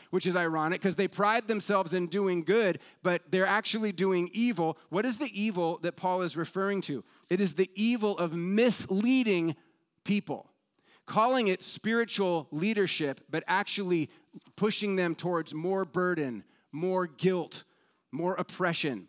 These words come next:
Those who are supposed to be shepherding the people of Israel toward God are failing to do so. Instead, as Jesus pointed out a generation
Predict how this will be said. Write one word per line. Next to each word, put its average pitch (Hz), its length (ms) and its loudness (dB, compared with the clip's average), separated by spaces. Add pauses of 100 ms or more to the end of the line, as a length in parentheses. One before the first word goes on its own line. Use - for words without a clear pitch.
(460)
Those 202 200 0
who 214 80 0
are 208 60 2
supposed 214 480 0
to 233 80 -8
be 208 80 -2
shepherding 196 460 0
the 180 80 -2
people 185 320 -2
of 165 100 -2
Israel 170 500 -2 (140)
toward 202 440 0
God 147 340 2 (160)
are 151 120 -2
failing 196 520 0
to - 120 -6
do 185 280 0
so. 131 400 -4 (360)
Instead, 190 680 2
as 165 260 -2
Jesus 185 640 0
pointed 165 320 -2
out 160 160 2
a 156 40 -4
generation 160 540 -2